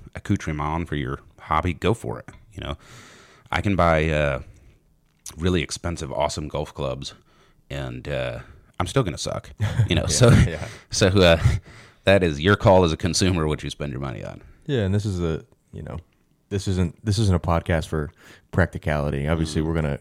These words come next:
Speaker 2: we're gonna give you the practical option, but we're also gonna give you the extravagant option. And there are certainly,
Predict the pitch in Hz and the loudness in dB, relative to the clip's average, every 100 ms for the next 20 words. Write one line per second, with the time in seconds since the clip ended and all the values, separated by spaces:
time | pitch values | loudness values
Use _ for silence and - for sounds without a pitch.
0 | _ - 87 82 90 82 78 87 82 76 | _ -4 -2 0 0 0 0 -2 0 -4
1 | 71 73 73 71 78 85 85 82 80 78 | -4 -4 -6 -4 -2 -2 0 -4 -2 -4
2 | 76 73 - _ - - - - 71 71 | -6 -6 -8 _ -16 -10 -6 -2 -2 -2
3 | 69 71 - 76 73 78 82 - 82 82 | -6 -6 -6 -6 -4 -4 -4 -4 -4 -4
4 | 76 | -6